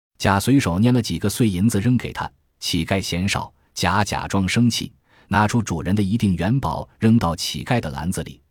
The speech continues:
大声地呵斥说：“难道你是想要这个吗？”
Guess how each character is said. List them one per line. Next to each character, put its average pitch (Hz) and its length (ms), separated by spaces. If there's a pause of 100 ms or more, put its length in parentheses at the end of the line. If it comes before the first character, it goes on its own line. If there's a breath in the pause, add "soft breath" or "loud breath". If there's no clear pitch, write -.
(180)
大 87 240
声 104 160
地 - 80
呵 82 180
斥 - 160
说 - 260 (400 soft breath)
：“难 107 220
道 110 180
你 80 140
是 104 140
想 87 180
要 92 120
这 110 180
个 87 100
吗？” 78 200